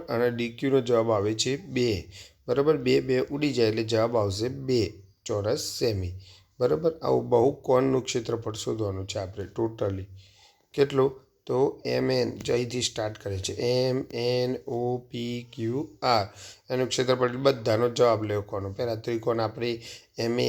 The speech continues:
એનનું ક્ષેત્રફળ શોધ્યું, પછી ત્રિકોણ સમલંબ ચતુષ્કોણ એન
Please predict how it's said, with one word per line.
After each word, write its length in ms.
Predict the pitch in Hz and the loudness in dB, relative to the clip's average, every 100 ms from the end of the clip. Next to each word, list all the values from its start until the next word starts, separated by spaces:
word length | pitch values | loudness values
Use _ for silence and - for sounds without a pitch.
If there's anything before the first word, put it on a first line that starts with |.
| 117 | 2
એનનું 220 | 117 120 | 2 0
ક્ષેત્રફળ 580 | - 117 120 117 120 110 | 0 2 2 2 -2 0
શોધ્યું, 380 | 131 117 113 113 | 0 0 0 -2
પછી 280 | 113 - 117 | -4 -6 -6
ત્રિકોણ 380 | 120 113 123 113 | -6 -2 -2 -2
સમલંબ 380 | 117 120 120 113 | -2 0 0 0
ચતુષ્કોણ 680 | 113 110 113 113 123 113 110 - - _ - | -2 -2 -4 -2 -2 -2 -4 -20 -20 _ -2
એન 260 | 120 120 | 4 4